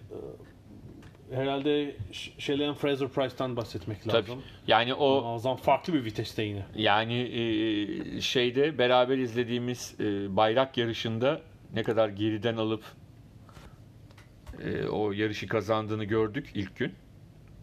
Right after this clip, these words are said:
Speaker 1: Tamam, biz çünkü finish çizgisine çok yakın yukarıda bir yerde oturuyoruz.
Speaker 2: Evet.
Speaker 1: Aşağı yukarı seçebiliyorduk kim önde geçti, geçti ama ben ama sanki geçemedi gibi geldi Jamaika takımı. Halbuki, e, bir son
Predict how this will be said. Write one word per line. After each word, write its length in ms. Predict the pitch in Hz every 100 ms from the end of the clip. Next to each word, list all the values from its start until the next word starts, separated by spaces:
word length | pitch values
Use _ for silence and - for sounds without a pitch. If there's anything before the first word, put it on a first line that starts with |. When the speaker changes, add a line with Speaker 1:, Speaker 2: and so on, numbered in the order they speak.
| -
Speaker 1:
Tamam, 220 | 113 110 107
biz 260 | 117 131 -
çünkü 520 | 143 139 151 147 143 - - 131 120 - -
finish 240 | 139 160
çizgisine 520 | 165 143 147 175 165
çok 220 | - 160
yakın 160 | 143 196
yukarıda 400 | 156 147 143 151
bir 40 |
yerde 180 | 123 104
oturuyoruz. 460 | 101 - 113 180 196
Speaker 2:
Evet. 140 | 104 95
Speaker 1:
Aşağı 260 | - 170
yukarı 320 | 147 170 170 - - - -
seçebiliyorduk 760 | 139 135 139 135 131 110 -
kim 260 | 131 123 123
önde 380 | 117 117 117 98 - -
geçti, 300 | 123 - 135
geçti 200 | 147 254
ama 140 | 247
ben 120 | 175 196
ama 300 | 214 220 - - - -
sanki 340 | - 247 226 208
geçemedi 420 | 202 220 190 143
gibi 220 | 143 135
geldi 220 | 135 131
Jamaika 340 | 123 135 127 113
takımı. 260 | 113 196 202
Halbuki, 680 | 156 143 147 156 156 - - -
e, 40 | 151 147 143 143 143 127
bir 220 | 139 139
son 460 | - - 156 156